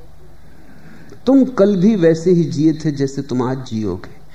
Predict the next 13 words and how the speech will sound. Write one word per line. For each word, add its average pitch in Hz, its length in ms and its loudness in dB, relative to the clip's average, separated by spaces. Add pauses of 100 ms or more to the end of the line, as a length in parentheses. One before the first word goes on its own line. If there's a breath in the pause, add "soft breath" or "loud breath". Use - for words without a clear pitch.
(380 loud breath)
परसों 151 360 0
भी 160 100 4
वैसे 131 340 -4
ही 117 120 -4
जिए - 300 -12
थे, - 180 -16 (380 loud breath)
आने 147 260 4
वाले 131 280 2
कल 139 240 0
भी 143 160 0
ऐसे 117 340 -6
ही 113 120 -6
जियोगे। 104 640 -10